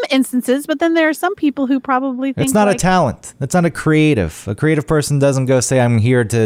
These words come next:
Speaker 2: introduce bands on stage because it makes me feel good."
Speaker 1: No, a crea-, a creative part of being a r-, music D J could be the type of music that you bring in,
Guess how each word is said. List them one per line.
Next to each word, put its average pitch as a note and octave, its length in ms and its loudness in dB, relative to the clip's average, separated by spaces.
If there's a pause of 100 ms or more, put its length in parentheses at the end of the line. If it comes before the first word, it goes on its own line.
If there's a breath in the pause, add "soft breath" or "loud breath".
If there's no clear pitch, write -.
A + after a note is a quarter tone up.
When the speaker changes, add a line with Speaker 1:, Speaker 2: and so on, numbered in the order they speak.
(140)
Speaker 2:
introduce A2+ 540 0
bands A2 540 0
on F#2+ 160 0
stage F2+ 500 0
because F#2 240 -2
it F#2+ 40 0
makes F#2+ 220 -2
me F#2 100 0
feel F#2 220 0
good." E2 300 -2 (480 soft breath)
Speaker 1:
No, C#4+ 400 2
a C4 80 -4
crea-, D4+ 300 -4
a C4+ 80 -8
creative D4 480 -8
part B3 320 -2 (100)
of G#3 460 -2 (1400)
being G#3+ 400 -4
a - 60 -6 (160)
r-, G3+ 240 -4 (180)
music G#3 520 -4
D F#3+ 140 -6
J F3+ 220 -2
could F#3 320 -8
be F3 420 -6 (840)
the G3+ 180 0
type G#3+ 400 -2
of F#3+ 160 -2
music E3+ 680 -6 (380)
that F3+ 360 -2
you G3 180 -2
bring F3+ 360 -2
in, - 320 -10